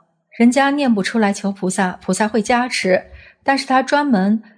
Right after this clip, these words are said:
怪腔怪调录制一个，又不是越南文、泰文，如果是外文的当然没有问题，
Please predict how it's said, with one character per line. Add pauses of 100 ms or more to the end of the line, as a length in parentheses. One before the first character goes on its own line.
(100)
怪
腔
怪
调
录
制
一
个， (240)
又
不
是
越
南
文、
泰
文， (320)
如
果
是
外
文
的
当
然
没
有
问
题，